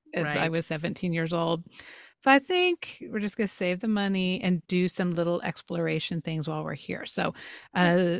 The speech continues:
Speaker 1: Zoe was interested in trying out some rock climbing because all these colleges she's looking at have rock walls. And <laughs> so it's like,
Speaker 2: They
Speaker 1: "You better,
Speaker 2: do.
Speaker 1: you better figure out how to do that." <laughs>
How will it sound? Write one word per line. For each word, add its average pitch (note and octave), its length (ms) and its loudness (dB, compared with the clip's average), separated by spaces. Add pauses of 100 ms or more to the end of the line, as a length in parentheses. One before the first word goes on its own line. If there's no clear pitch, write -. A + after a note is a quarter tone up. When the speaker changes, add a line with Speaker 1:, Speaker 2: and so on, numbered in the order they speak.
Speaker 1:
Zoe G3+ 280 8
was G3+ 140 6
interested F#3+ 400 0
in D#3+ 160 -2 (120)
trying E3 260 0
out D#3+ 140 -2
some E3+ 180 -4
rock E3 300 -2
climbing F#3 460 0
because F3 220 2
all E3+ 220 0
these E3 160 0
colleges E3 500 2
she's E3 220 -4
looking D#3+ 240 -2
at F3 160 0
have E3 140 -2
rock D3+ 360 -4
walls. E3+ 420 -2
And G3+ 160 2
<laughs> - 20 -18
so - 200 6
it's B3 120 10
like, D#4+ 100 10
Speaker 2:
They A3+ 60 6
Speaker 1:
"You D4 100 6
better, G4 200 10
Speaker 2:
do. - 60 -2 (340)
Speaker 1:
you G#4+ 100 2
better C#5 220 10
figure A4 280 10
out G4+ 80 10
how G4 80 8
to D#4 100 2
do C#4 220 10
that." B3+ 480 6
<laughs> - 600 2